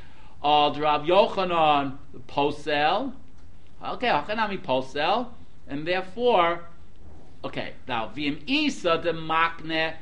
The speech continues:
Sheyachol Lemachar Choshev Asiya Rak B'Shas Shemakne Lo B'Shas Chalos Hakinyin. If you're going to say,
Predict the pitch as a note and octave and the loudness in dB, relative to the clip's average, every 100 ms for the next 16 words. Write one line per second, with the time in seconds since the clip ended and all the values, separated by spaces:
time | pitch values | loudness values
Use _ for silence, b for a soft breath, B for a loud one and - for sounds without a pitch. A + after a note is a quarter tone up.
0 | - - - D#3+ D#3 C#3 E3+ F#3 F3+ - | -8 -8 -2 -2 -2 0 4 4 2 0
1 | D#3 D#3 D#3 D#3 D#3 E3+ E3+ - D#3+ E3 | 0 0 -2 -4 0 0 0 -2 -2 -2
2 | C#3+ - D#3+ E3+ E3+ E3 D#3+ - C#3+ - | -2 -2 0 0 -2 -4 -2 -2 -2 -4
3 | - F3+ F3 E3+ E3 D#3 B B - C3+ | -8 -6 -4 -2 0 0 B B -4 2
4 | E3 E3 - C#3+ D#3+ - E3 D#3+ D#3+ - | 4 2 -2 -8 -8 -4 0 0 0 -4
5 | D#3+ D#3+ E3 A3 D4 F3+ F3 E3 D#3+ D#3 | -4 -2 0 0 0 -4 -2 0 0 0
6 | B B - C3 D3+ G3 B3 C4+ - E3+ | B B -8 -6 6 10 12 10 8 -2
7 | - F3 E3 D#3 - E3+ E3 E3 - D3+ | -2 0 0 0 -4 -4 -2 -4 -4 -6
8 | - G3+ A3 E3 D#3 D#3 B B B - | -4 -4 -2 -2 -4 -6 B B B 4
9 | B3+ B3+ A3+ F#3+ F3 E3+ E3 D#3 F3+ D3 | 6 6 0 0 2 0 -4 -2 2 2
10 | G2+ | 2